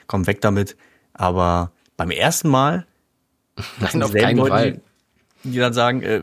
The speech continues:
Speaker 1: wo muss ich denn jetzt als nächstes hin? Oder wie du eben schön gesagt hast, plötzlich brennt, äh, der Ort oder das Haus. Ja, pf, ist ja nicht mein Haus, scheißegal, komm weiter.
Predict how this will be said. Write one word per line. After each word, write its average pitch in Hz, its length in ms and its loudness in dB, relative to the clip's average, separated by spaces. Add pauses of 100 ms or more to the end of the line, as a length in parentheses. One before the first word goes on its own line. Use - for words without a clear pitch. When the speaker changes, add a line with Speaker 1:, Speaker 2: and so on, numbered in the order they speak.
Speaker 1:
wo 101 320 -6
muss 127 140 0
ich 123 80 -6
denn 127 80 4
jetzt 120 120 2
als 113 120 0
nächstes 120 220 -2
hin? 156 100 0
Oder 104 160 2
wie 113 80 2
du 123 60 2
eben 120 160 0
schön 127 220 -2
gesagt 120 260 0
hast, 127 160 -6
plötzlich 113 320 -4
brennt, 120 320 -2
äh, 120 500 -2
der 117 220 0
Ort 139 240 2
oder 113 160 2
das 117 180 0
Haus. 131 340 0 (460)
Ja, 101 200 2
pf, - 160 -14
ist 101 180 -6
ja 101 80 2
nicht 101 100 2
mein 95 240 2
Haus, 123 220 2
scheißegal, 98 480 0
komm 98 180 -4
weiter. 95 300 -2